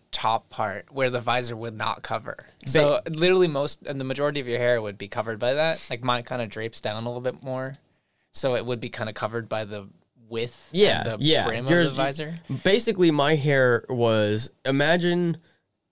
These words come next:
Speaker 2: if any of you, uh, okay, I'm gonna p-, say it like this, and I'm gonna regret this immediately,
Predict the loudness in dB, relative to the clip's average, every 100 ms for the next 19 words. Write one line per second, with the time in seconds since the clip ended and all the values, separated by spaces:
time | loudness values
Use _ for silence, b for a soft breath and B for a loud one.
0 | 0 0 0 -2 0 2 0 0 0 0
1 | -2 -8 -8 -4 -2 -2 0 2 2 0
2 | -6 -4 0 2 2 0 2 0 0 0
3 | 0 0 0 2 2 2 -4 -2 -2 0
4 | -2 -4 -6 -8